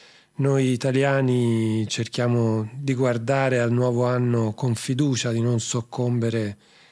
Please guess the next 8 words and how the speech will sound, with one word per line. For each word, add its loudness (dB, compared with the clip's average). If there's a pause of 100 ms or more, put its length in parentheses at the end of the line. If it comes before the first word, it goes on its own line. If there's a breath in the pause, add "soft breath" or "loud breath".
(160 soft breath)
alle -2
divisioni 2
che -4
questa -2
pandemia 0
ha -4
accentuato -2
tra -4